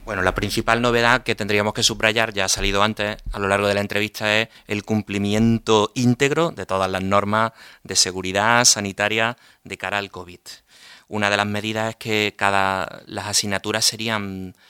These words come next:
una semana sí, otra no. ¿Por qué? Para evitar, pues, que haya intercambio de clases y para evitar aglomeraciones, ¿no? Entonces,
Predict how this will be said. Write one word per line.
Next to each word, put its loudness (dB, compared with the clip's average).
una -4
semana 0
sí, 0
otra -10
no. -14
¿Por -8
qué? -8
Para -4
evitar, -2
pues, -8
que -12
haya -4
intercambio -6
de -10
clases -4
y -20
para -6
evitar -2
aglomeraciones, 0
¿no? -4
Entonces, -4